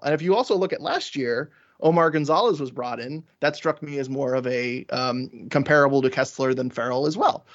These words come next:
So, um, I'm, I'm a little curious to see where this goes. Um, I, I do think Romney could play over Farrell. Um, th-, this is all speculation in my mind. I, I think you could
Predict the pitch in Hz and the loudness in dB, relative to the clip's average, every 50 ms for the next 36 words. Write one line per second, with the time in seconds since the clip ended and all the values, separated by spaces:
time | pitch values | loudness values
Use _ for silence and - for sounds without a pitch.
0 | - - - - - - 175 175 165 160 156 143 - 143 143 143 139 139 - 147 | -20 -20 -20 -12 -4 2 4 6 8 8 6 6 4 4 6 6 4 2 0 -2
1 | 165 175 - - - 165 185 185 196 202 202 196 196 - 208 208 202 190 190 - | -2 -2 -2 -2 -2 0 2 2 4 4 2 0 -2 -2 0 2 2 0 -2 -6
2 | 165 - 190 180 165 160 151 139 139 - - - 127 120 135 165 196 185 - - | -14 -10 -8 -4 -2 -2 -2 -2 -2 -4 -4 -4 -4 -2 0 -2 -2 -4 -8 -16
3 | - - - - - - - - 139 143 143 139 135 135 131 135 131 127 - _ | -20 -20 -20 -20 -20 -20 -4 0 2 4 4 4 2 0 -4 -8 -10 -12 -14 _
4 | _ - 139 - 147 143 123 160 202 220 - 147 131 143 135 135 127 123 - - | _ -6 -4 -2 -2 -2 -2 -2 0 0 0 2 2 2 2 2 0 -2 -4 -6
5 | 131 113 110 - _ _ _ _ _ _ _ - 131 135 135 123 127 131 - _ | -6 -6 -8 -12 _ _ _ _ _ _ _ -6 -4 -4 -4 -4 -6 -10 -6 _
6 | 143 147 160 165 139 120 113 - - 120 110 110 113 120 139 139 - - - - | 2 4 4 4 2 0 -4 -4 -6 -6 -4 -4 -4 -6 -6 -8 -10 -14 -8 -6
7 | 120 120 117 117 117 113 - - 139 143 - - 147 147 139 143 139 131 123 - | -4 -2 -2 -2 -4 -6 -4 -2 -2 -2 2 4 4 4 4 6 4 4 4 2
8 | - 135 120 113 120 127 120 - 117 117 113 117 117 117 120 127 127 123 131 139 | 0 -2 -2 -2 -4 -6 -6 -6 -6 -6 -4 -4 -4 -2 0 0 0 0 0 0
9 | - 127 147 151 175 170 170 147 - 139 131 - - 156 160 - | 2 2 0 0 0 -4 -4 -4 -4 -4 -4 0 0 0 0 0